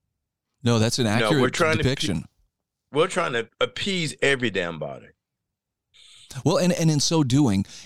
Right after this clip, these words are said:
Speaker 1: it's giving power to the people who are really trying to control and subjugate the rest of us. Political correctness was not a big deal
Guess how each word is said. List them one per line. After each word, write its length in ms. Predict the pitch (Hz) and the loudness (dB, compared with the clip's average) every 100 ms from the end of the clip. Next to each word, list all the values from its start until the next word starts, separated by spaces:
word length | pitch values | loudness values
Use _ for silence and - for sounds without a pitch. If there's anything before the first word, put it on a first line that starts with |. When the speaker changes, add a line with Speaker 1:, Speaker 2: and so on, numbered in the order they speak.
| - | -4
Speaker 1:
it's 180 | 135 - | -2 -2
giving 340 | 117 156 170 | -2 0 0
power 340 | - 147 147 117 | 0 0 2 2
to 100 | 113 | 0
the 100 | 110 | -4
people 360 | - 165 143 120 | -2 -2 0 2
who 160 | 139 | 4
are 100 | 127 | 4
really 320 | 110 143 170 | 4 2 2
trying 440 | 160 151 151 139 127 | 0 2 2 4 2
to 160 | 139 | 2
control 520 | 127 127 - 120 127 123 | 0 0 2 2 2 2
and 100 | 123 | 0
subjugate 480 | 123 113 110 104 101 | 0 -2 0 -2 0
the 80 | 110 | 0
rest 240 | 147 - | 0 0
of 80 | 92 | -4
us. 160 | 73 - - - - | -6 -10 -18 -4 0
Political 400 | 170 302 320 262 | 2 0 0 0
correctness 540 | 190 180 175 196 - - - 156 | 2 0 0 -2 -2 -8 -4 2
was 240 | 240 202 | 2 2
not 200 | 208 190 | 0 0
a 40 | |
big 240 | 156 165 135 | 0 0 0
deal 380 | 151 170 127 | 0 2 2